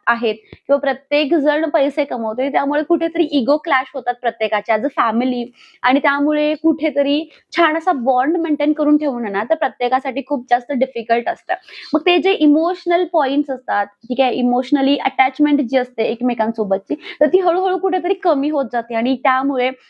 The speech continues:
रिलेशनशिप, अ, किंवा फॅमिली कन्सल्टन्सीची जी गरज आहे तर ती येते. म्हणजे, अ, अगदीच, अ, डिव्होर्स पर्यंत वगैरे ज्या गोष्टी असतील तर त्या जातात. आणि अशा वेळेला इकडे तुम्हाला रिलेशनशिप कोच किंवा, अ, फॅमिली कोच म्हणून जे असेल तर ते तुम्ही काम करू शकता.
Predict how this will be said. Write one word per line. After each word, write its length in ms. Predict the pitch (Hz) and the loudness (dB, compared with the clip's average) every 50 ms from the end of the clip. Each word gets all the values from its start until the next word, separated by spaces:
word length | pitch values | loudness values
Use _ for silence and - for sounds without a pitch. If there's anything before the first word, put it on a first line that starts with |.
| _ _ - | _ _ 0
रिलेशनशिप, 1080 | 277 311 285 277 294 302 302 - 330 330 320 320 - 330 320 330 285 - _ - - | 2 2 2 2 2 0 0 0 0 0 -2 -2 0 0 0 0 0 -4 _ -2 0
अ, 240 | - 262 262 262 269 269 | 2 4 4 2 2 0
किंवा 140 | 294 294 320 | 0 0 0
फॅमिली 360 | 320 330 269 247 247 254 269 | 0 0 -2 0 -2 -2 -2
कन्सल्टन्सीची 800 | 262 262 240 233 240 254 240 240 240 240 233 240 240 233 - 247 | -2 -2 -2 -2 -2 -4 -2 -2 -2 -4 -4 -4 -6 -4 -2 0
जी 120 | 233 233 247 | 0 2 2
गरज 340 | 220 240 214 202 202 202 208 | 4 2 2 2 0 0 -2
आहे 100 | 185 196 | -4 -6
तर 100 | - 185 | -6 -6
ती 200 | 185 - 254 214 | -4 -2 -2 0
येते. 200 | - - - - - - - - - - - | -2 -2 -6 -10 -14 -16 -20 -20 -20 -6 0
म्हणजे, 320 | 240 254 226 277 285 302 330 | 2 4 6 6 4 4 4
अ, 220 | 330 - - - 262 262 262 - | 2 0 0 -2 -2 -2 -2 -2
अगदीच, 420 | - 269 240 294 240 339 359 349 - - - | -2 0 0 0 0 0 -2 -4 -6 -4 -2
अ, 420 | - 254 269 269 269 262 262 247 - - - | 0 0 2 2 2 2 2 0 0 -2 -2
डिव्होर्स 440 | 240 240 311 302 269 285 320 311 320 | 0 0 0 2 0 0 -2 -2 -2
पर्यंत 320 | - 302 277 269 277 269 | -2 -2 -2 -2 -2 -4
वगैरे 280 | 254 262 240 240 240 247 | -4 -4 -2 -2 -2 0
ज्या 120 | 240 233 214 | 0 -2 -2
गोष्टी 320 | 214 220 214 - - 214 | -2 -4 -8 -8 -8 -8
असतील 240 | 214 - - 220 202 | -6 -4 -2 -2 -2
तर 60 | 214 | -2
त्या 140 | 208 233 226 | 0 0 0
जातात. 300 | 220 202 175 - - 180 196 196 | 0 0 -2 -4 -6 -10 -8 -6
आणि 60 | 220 | -4
अशा 240 | 214 208 - 226 220 | -4 -2 0 0 0
वेळेला 400 | 208 214 202 196 190 196 190 190 226 - _ _ _ - - - | 0 0 0 0 2 2 2 2 0 -4 _ _ _ -16 -6 -2
इकडे 340 | 254 233 - 247 226 233 240 | 0 2 2 2 2 2 0
तुम्हाला 440 | 233 262 240 226 196 190 190 220 269 - _ _ - 226 | 0 0 0 0 0 -2 -2 -4 -6 -10 _ _ -2 0
रिलेशनशिप 640 | 277 254 262 262 262 302 302 302 294 302 302 302 - - | 2 2 2 2 0 0 -2 -2 0 -2 -4 -6 -4 -2
कोच 320 | 311 285 262 269 262 - | 0 2 2 0 -2 -4
किंवा, 300 | - 277 240 262 262 277 285 - | -6 -2 0 0 0 0 -2 -4
अ, 200 | - - 247 233 | -2 -2 0 0
फॅमिली 400 | 233 233 285 262 254 269 285 320 | 0 0 0 0 0 0 -2 -4
कोच 260 | 339 - 302 285 269 - - | -4 -4 -4 -6 -6 -4 -4
म्हणून 300 | 262 262 254 254 262 269 | -4 -4 -2 0 0 0
जे 100 | - 247 | 2 0
असेल 280 | 220 214 - 220 220 220 | -2 -2 -4 -8 -8 -6
तर 60 | 233 | -6
ते 100 | 220 233 | -6 -4
तुम्ही 240 | 226 254 247 254 254 | -2 0 0 0 2
काम 240 | 269 240 214 220 247 | 0 0 0 -2 -2
करू 260 | 247 262 247 277 339 | 0 0 2 2 2
शकता. 380 | 330 381 320 - - - 294 | 2 0 -4 -2 -2 -4 -4